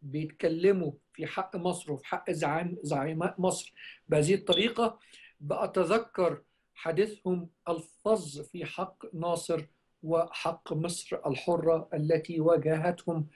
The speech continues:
آه، بكل قوة في الماضي. ولربما تكون هذه،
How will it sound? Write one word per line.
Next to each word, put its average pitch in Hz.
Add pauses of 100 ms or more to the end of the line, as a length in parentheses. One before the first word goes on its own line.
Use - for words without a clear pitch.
(500)
آه، 151 (100)
بكل 175
قوة 160 (500)
في 170
الماضي. 147 (880)
ولربما 170
تكون 165
هذه، 151